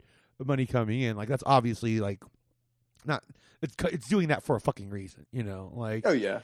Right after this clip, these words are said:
Speaker 2: I
Speaker 1: it's, it's not like on sports where you're like, "Oh my God, the public's all over this underdog. I better go the other way as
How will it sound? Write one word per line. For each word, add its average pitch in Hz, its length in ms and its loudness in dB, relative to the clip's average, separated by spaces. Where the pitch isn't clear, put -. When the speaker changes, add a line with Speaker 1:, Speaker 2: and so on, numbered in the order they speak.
Speaker 2:
I 165 100 2
Speaker 1:
it's, - 200 4
it's - 180 4
not 180 180 10
like 185 240 10
on 156 160 4
sports 131 560 4
where 135 80 2
you're 123 160 4
like, 117 140 4
"Oh 180 100 8
my 131 140 6
God, 160 240 6
the 117 60 4
public's 156 340 4
all 160 140 6
over 151 160 4
this 123 120 2
underdog. 127 520 2
I 139 60 4
better 151 220 4
go 117 280 -2
the 147 120 2
other 143 160 0
way 113 160 0
as 123 140 -2